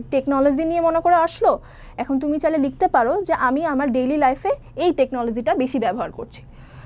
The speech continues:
তুমি চাইলে এভাবেও দিতে পারো যে এক্সাম্পলটা নিজের লাইফ দিয়ে বললা। আবার যখন আমরা এক্সাম্পল দিব, সেই ক্ষেত্রে একটাতে আমি for example দিলাম, পরের এক্সাম্পলটার ক্ষেত্রে ট্রাই করবা এই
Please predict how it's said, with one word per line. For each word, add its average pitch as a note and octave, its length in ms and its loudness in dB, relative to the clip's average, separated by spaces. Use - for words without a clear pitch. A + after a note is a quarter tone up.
তুমি D4+ 160 0
চাইলে E4+ 280 4
এভাবেও E4 320 4
দিতে D4 220 2
পারো E4 240 2
যে D#4 120 4
এক্সাম্পলটা C4+ 500 2
নিজের C#4+ 280 6
লাইফ A3 300 -2
দিয়ে G#3+ 120 -2
বললা। F3+ 300 -8
আবার C4+ 280 4
যখন F4 220 -2
আমরা F#4 160 2
এক্সাম্পল E4+ 460 4
দিব, B3+ 180 2
সেই E4 200 0
ক্ষেত্রে E4+ 320 -2
একটাতে F#4 480 0
আমি F#4+ 100 -4
for D#4 220 6
example D#4+ 400 0
দিলাম, D4 300 0
পরের E4 280 6
এক্সাম্পলটার E4+ 640 4
ক্ষেত্রে A#3+ 420 -6
ট্রাই D4 300 4
করবা C#4+ 300 2
এই C4+ 120 -6